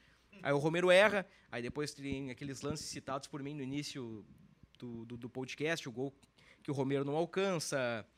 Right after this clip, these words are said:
a, a, o cabeceio lembrado pelo Tomás, o gol anulado do Edenilson, nove escanteios na área e depois disso o Inter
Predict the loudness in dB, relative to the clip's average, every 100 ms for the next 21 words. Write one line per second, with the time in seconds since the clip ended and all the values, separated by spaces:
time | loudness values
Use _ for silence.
0 | -20 -20 -4 -2 0 -2 -4 -4 -4 -4
1 | 0 2 2 2 2 0 0 -4 -2 6
2 | 8 8 4 -4 -4 0 2 2 0 -14
3 | -2 0 0 2 2 2 0 -4 -6 -2
4 | 6 6 6 0 -2 -4 -4 0 4 6
5 | 6 4 0 -2 -6 -10 _ _ -10 -4
6 | -6 -4 -6 -6 -6 -6